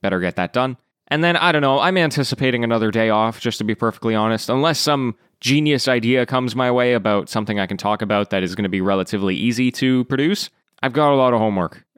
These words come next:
and I'm gonna have a lot of homework for a while. But then after that, once school is done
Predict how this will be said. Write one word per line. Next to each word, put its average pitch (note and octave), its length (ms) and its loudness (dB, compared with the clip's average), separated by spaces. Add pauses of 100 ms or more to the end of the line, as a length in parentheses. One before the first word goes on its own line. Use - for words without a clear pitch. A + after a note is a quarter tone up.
and A2+ 100 0
I'm A2 120 -2
gonna A#2+ 160 0
have G#2+ 120 0
a G#2 40 -2
lot G2 160 2
of F#2+ 80 2
homework F2+ 280 -2
for F2+ 200 -2
a - 20 -2
while. D#2+ 260 -2 (300)
But - 100 -6
then F#3+ 220 2
after E3+ 340 0
that, E3+ 280 0
once G3+ 200 0
school F3+ 300 2
is D3+ 100 -2
done E3+ 360 0